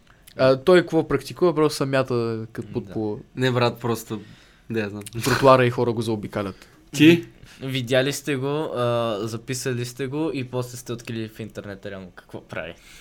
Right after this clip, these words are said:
Speaker 3: Не
Speaker 1: Е,
Speaker 3: знам, брат.
Speaker 1: не, аз от известно време знаех за
Speaker 2: Да.
Speaker 1: капоерата, ама
Speaker 2: Да.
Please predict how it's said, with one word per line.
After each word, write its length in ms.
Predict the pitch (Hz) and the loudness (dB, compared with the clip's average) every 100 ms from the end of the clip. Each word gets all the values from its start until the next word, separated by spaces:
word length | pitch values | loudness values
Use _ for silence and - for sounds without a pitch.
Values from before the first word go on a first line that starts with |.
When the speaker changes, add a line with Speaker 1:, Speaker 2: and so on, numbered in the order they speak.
| - - - - | -20 -20 -20 -12
Speaker 3:
Не 180 | 139 127 | 0 2
Speaker 1:
Е, 80 | 127 | 4
Speaker 3:
знам, 200 | 123 110 | 4 2
брат. 160 | 117 113 - 117 - | 0 0 -4 -8 -10
Speaker 1:
не, 220 | 165 160 | -2 8
аз 280 | 180 147 151 | 10 12 10
от 180 | 165 147 | 2 -6
известно 560 | 156 147 139 175 175 185 | -10 -4 4 4 4 4
време 260 | 190 180 | 6 4
знаех 260 | 143 147 143 | 6 6 6
за 100 | 120 | 4
Speaker 2:
Да. 40 | |
Speaker 1:
капоерата, 540 | 113 113 117 110 104 143 | -2 4 6 6 2 0
ама 480 | 151 147 143 143 135 | 2 0 0 -2 -4
Speaker 2:
Да. 360 | 113 147 143 | -10 -12 -12